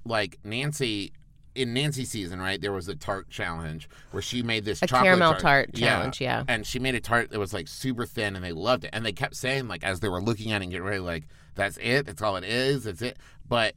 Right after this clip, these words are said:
Speaker 1: it was so rich and good, right, that that thin tart was perfect.
Speaker 2: Yeah, it was, it looked almost like a, like a pizza, right?
Speaker 1: Right.
Speaker 2: Because it was very, it was pretty large, but it was only, like, maybe,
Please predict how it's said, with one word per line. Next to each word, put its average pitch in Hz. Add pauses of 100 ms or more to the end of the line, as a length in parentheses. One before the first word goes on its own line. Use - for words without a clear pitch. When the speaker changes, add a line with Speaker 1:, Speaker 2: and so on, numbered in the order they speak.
Speaker 1:
it 110
was 104
so 110
rich 101
and 110
good, 151
right, 104
that 104 (100)
that 95
thin 156
tart 92
was 80
perfect. -
Speaker 2:
Yeah, 202
it 175
was, 226
it 233
looked 262
almost 208
like 170
a, 151
like 165
a 143 (220)
pizza, 120 (100)
right? 165
Speaker 1:
Right. 185
Speaker 2:
Because 165
it -
was 151
very, 170
it 156 (280)
was 185
pretty 277
large, 151 (280)
but 190
it 180
was 190
only, 208
like, 160
maybe, 165